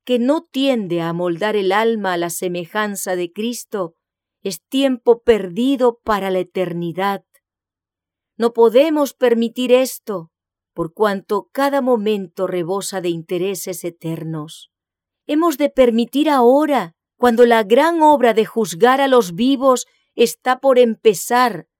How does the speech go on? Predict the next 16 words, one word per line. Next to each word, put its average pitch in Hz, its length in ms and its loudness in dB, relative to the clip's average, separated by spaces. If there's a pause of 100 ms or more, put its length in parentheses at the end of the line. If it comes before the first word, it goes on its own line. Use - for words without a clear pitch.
(160)
que 226 100 2
ambiciones 285 800 -2
no 277 280 0
santificadas 233 1300 -4 (200)
se - 180 -8
posesionen 240 1000 0
del 208 220 2
corazón 185 840 -2 (180)
y 254 140 0
nos 247 260 0
induzcan 226 1000 0 (400)
a 151 160 -8
descuidar 240 1000 2
la 180 120 -4
educación 202 680 -2
requerida 220 800 -2